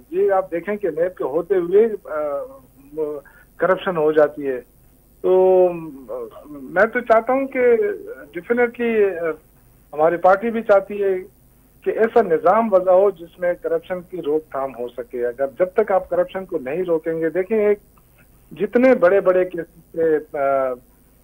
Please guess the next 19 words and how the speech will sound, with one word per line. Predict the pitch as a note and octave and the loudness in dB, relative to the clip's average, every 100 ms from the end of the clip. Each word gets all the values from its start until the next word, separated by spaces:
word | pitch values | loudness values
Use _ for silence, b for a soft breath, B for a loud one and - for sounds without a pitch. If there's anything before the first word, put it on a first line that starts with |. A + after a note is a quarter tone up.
| - | -8
जरदारी | C#3 C#3 D3 D#3+ E3+ E3+ | -4 -2 2 2 2 0
के | E3+ | -4
खिलाफ, | D#3 D3 C#3+ C#3+ C#3 - | -4 -4 0 0 -2 -6
नवाज | C3+ D3 | -2 -2
शरीफ | C#3+ D3+ E3 - | -2 -8 -8 -6
के | D#3 | -6
खिलाफ, | - C#3 C#3 C3 _ _ _ _ _ G#3 | -4 0 0 0 _ _ _ _ _ -4
ये | B3 | -4
सारे | B3+ A#3+ C#4 | 2 4 4
cases | C#4 A#3+ G#3 A3 | 4 2 2 2
अब | G#3 | 2
कहाँ | - F#3+ G#3 D3+ | 2 -2 0 0
हैं? | G#2 - _ _ _ _ _ _ | -4 -14 _ _ _ _ _ _
उनके | E3 G3 G#3 G#3+ | -6 -4 -4 -6
क्या | - A#3 A3+ | 4 6 6
नतीजा | G3 F3+ F3+ G3+ G3+ | 4 2 -4 -2 0
क्या | G3+ F3+ | 2 0
निकला | D#3 C#3+ C#3 | -2 -6 -6
है? | B2 A#2 | -4 -8